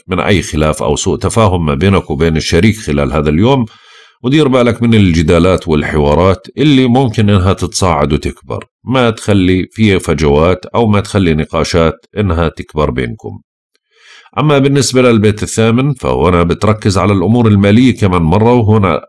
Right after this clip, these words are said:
على الأموال المشتركة تحديدًا، فممكن إما شراكة جديدة أو بتبحث بمشروع معين أو بتبحث عن دعم معين له علاقة بالوضع المالي. الأجواء جيدة بتساندك في هاي النقطة، أهم شيء إنك تستغلها بشكل جيد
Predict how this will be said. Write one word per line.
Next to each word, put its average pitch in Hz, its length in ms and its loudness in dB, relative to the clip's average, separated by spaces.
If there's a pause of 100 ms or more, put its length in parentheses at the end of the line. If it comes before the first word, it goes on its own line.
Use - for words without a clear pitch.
على 107 120 2
الأموال 92 640 2
المشتركة 85 760 0
تحديدًا، 67 580 -6 (640)
فممكن 107 520 0
إما 82 260 0
شراكة 82 460 -2
جديدة 113 380 0
أو 101 240 0
بتبحث 78 520 -6
بمشروع 69 580 -4
معين 71 560 -2
أو - 220 0
بتبحث 117 480 -4
عن 104 300 2
دعم 92 400 0
معين 78 480 0
له 76 240 -4
علاقة 71 380 -4
بالوضع 71 360 -2
المالي. 67 400 -2
الأجواء 107 540 0
جيدة 120 540 2 (320)
بتساندك 113 720 0
في 73 160 -6
هاي 69 260 -4
النقطة، 60 440 -10 (200)
أهم 113 280 0
شيء - 160 -2
إنك 78 160 -2
تستغلها 101 580 0
بشكل 67 400 -8
جيد 90 360 0